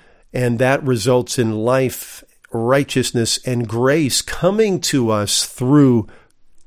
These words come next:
that last Adam, Jesus, Romans chapter five. We are temples of the Holy Spirit, First Corinthians six nineteen. We are slaves of righteousness, not of sin, Romans six sixteen to twenty-three.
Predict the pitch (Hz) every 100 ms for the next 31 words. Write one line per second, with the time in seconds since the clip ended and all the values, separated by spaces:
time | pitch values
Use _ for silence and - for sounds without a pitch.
0 | - 120 113 117 117 107 - 104 98 92
1 | - - - 117 113 98 87 - 123 117
2 | 113 104 - 107 - 95 143 135 95 -
3 | - - - 147 151 143 - - 226 233
4 | 131 107 101 - 120 110 110 131 151 147
5 | - - 185 131 - - - - 151 -
6 | - 135 170 139 120 107 - 143 - 135
7 | 123 123 - 165 147 101 - - - -
8 | - 139 151 139 - - 151 160 151 135
9 | 113 - - 120 123 117 156 214 - 117
10 | - 110 98 92 - - - - 107 139
11 | 127 - - - 117 101 - 165 143 113
12 | 120 117 110 107 - - - - 165 -
13 | - - _ - 160 - - 147 127 120
14 | 139 120 110 147 147 113